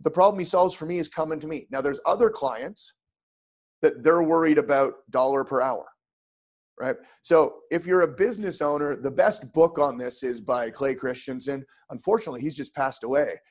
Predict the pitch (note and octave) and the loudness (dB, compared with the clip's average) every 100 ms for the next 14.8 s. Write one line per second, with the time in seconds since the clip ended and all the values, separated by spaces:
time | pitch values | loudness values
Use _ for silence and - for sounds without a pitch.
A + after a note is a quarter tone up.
0 | _ - C#3+ A#2 - - _ _ _ - | _ 2 2 2 -4 -20 _ _ _ -2
1 | D#3+ D#3+ D3+ D3 D#3 F3 F#3+ F#3 E3+ D#3 | 2 2 0 -2 2 4 2 0 -4 -4
2 | D3+ C#3 C3+ A2+ A2+ A2 C#3 C3+ C3 C#3+ | -4 -2 -2 -2 -6 -6 -6 -6 -4 -2
3 | D#3 A3 F3+ E3 D#3+ - B2+ C#3 E3 E3 | -2 0 0 2 0 -4 -12 -8 -8 -6
4 | D3+ D3 D3 C3 C3+ C3+ - _ _ _ | -4 -6 -4 -2 -2 -4 -10 _ _ _
5 | _ _ _ _ _ - D#3 D#3 D3+ D#3+ | _ _ _ _ _ -2 2 2 2 4
6 | D#3 D#3 C#3 - F#3+ F#3+ F#3+ F3+ D#3+ D#3 | 4 4 -2 -4 -4 -2 0 2 0 0
7 | D3 C3 C#3+ D3+ C#3 C3+ A2+ C3 B2 - | -6 -4 0 0 0 -4 0 0 0 -10
8 | _ _ _ _ C#3 A2+ B2+ D3 D3 B2+ | _ _ _ _ -4 -2 0 0 0 -6
9 | B2+ C#3 D3 C#3 C3 A#2 _ _ C3 C#3 | -4 -4 -4 -6 -12 -16 _ _ -2 0
10 | C#3 C3 B2 - - D#3 D3+ D#3 D3+ D3 | 2 -2 -6 -10 -6 2 2 2 0 -4
11 | - B2+ C#3 - A2+ C3+ B2 A2 A2 E3+ | -6 -2 -2 -2 -4 0 0 -2 -4 -4
12 | E3+ E3+ D#3 A2 C#3 C#3 C3 - B2 A2 | 2 2 2 0 2 2 0 -10 -10 -10
13 | G#2 - _ _ _ _ _ _ _ _ | -12 -16 _ _ _ _ _ _ _ _
14 | D3 D3 A2+ C#3 C#3 C#3 B2+ | 2 2 0 2 4 4 2